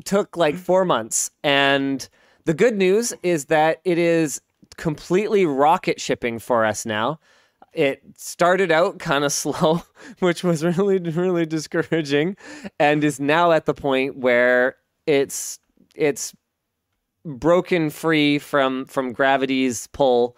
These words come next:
and is, is headed straight to orbit. So I'm, I'm really happy with how it turned out. But the thing you guys gotta understand is that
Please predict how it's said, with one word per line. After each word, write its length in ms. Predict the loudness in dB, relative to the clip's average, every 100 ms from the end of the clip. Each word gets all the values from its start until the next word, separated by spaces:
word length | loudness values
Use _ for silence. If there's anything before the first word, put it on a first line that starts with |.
| _ _ _
and 320 | -2 0 0
is, 240 | 0 -2 -4
is 200 | -8 -2
headed 300 | 0 0 -4
straight 320 | -2 0 0
to 80 | -2
orbit. 460 | 0 2 2 -2 -2
So 140 | 0
I'm, 200 | 0 -2 -4
I'm 180 | -4
really 360 | -2 0 2 0
happy 580 | 0 -2 0 -2 -4 -6 _ _ -8
with 140 | -6
how 200 | 0 0
it 100 | 0
turned 300 | -2 -4 0
out. 240 | 2 2 -2 _ _ _ -20 -20 _ _
But 320 | 0 2 0 -6
the 200 | -12 -4
thing 180 | 0
you 80 | 2
guys 280 | 2 2 2
gotta 220 | 2 2
understand 720 | 0 -2 -4 -2 -2 0 -2
is 200 | -4 -4
that 400 | 0 2 2 -2